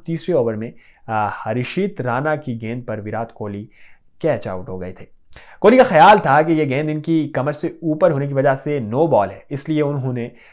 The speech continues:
नो बॉल के लिए, अ, रिव्यू लिया। ताहम, थर्ड अंपायर ने बॉल को दुरुस्त करा देते हुए इन्हें आउट करा दिया, क्योंकि वो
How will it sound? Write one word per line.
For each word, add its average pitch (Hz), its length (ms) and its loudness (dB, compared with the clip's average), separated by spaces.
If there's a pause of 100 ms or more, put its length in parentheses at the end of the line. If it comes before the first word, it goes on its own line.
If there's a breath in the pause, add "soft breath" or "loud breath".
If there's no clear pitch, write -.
(100)
नो 143 100 2
बॉल 151 180 6
के 160 100 -4
लिए, 156 260 0
अ, - 200 -10
रिव्यू 113 520 -4
लिया। 127 240 2
ताहम, 131 520 -4
थर्ड 165 160 -2
अंपायर 120 300 -4
ने 117 140 -8
बॉल 113 320 -10
को 117 140 -10
दुरुस्त 151 280 -6
करा 135 180 -4
देते 120 200 -8
हुए 107 160 -8
इन्हें 107 200 -10 (160)
आउट 117 260 -4
करा 98 180 -8
दिया, 104 380 -6 (340 soft breath)
क्योंकि 156 200 -2
वो 165 220 0